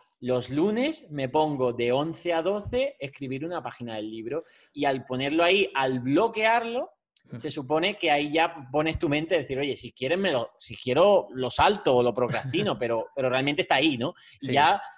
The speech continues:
Speaker 1: eh, es como la, esa responsabilidad y te genera ese malestar si, si realmente quieres procrastinarlo. Lo
Speaker 2: Ujú.
Speaker 1: otro, eh, el no tener ese tiempo, pues no te va a generar ningún malestar porque dices, "Bueno, pues ya empiezo mañana o ya lo
Speaker 2: Ujú.
Speaker 1: hago".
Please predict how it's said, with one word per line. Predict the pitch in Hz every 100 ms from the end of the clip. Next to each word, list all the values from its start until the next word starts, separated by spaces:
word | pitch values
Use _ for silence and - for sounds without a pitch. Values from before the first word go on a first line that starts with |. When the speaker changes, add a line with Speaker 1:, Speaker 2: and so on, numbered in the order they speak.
| _ -
Speaker 1:
eh, | 160 -
es | 151
como | 175 165
la, | 160
esa | 151 175
responsabilidad | 156 - 147 147 131 131 165 190 - - _ -
y | 147
te | 143
genera | - 143 143 156
ese | 160 180
malestar | 170 160 143 - 165 180
si, | - 156 147 -
si | 139
realmente | 139 143 151 156 165
quieres | 170 156 156
procrastinarlo. | 135 123 120 127 117 110 107 _
Lo | - 143 147
Speaker 2:
Ujú. | 202
Speaker 1:
otro, | 202 185 214 285 - _ _ _ _ _ _
eh, | 165 160 156 151 143
el | 139 139
no | 156
tener | 180 190 185
ese | 185 - - 170
tiempo, | 185 202 196 214 214
pues | 160 156
no | 160 165
te | 180
va |
a | 170
generar | 180 165 170
ningún | 175 170
malestar | 170 165 - 180
porque | 185 156
dices, | 143 143
"Bueno, | 143 165
pues | 147 143
ya |
empiezo | 151 160 143
mañana | 131 175 185 180 165 -
o | 151
ya | 143 156
lo |
Speaker 2:
Ujú. | 156
Speaker 1:
hago". | 151 143 143 131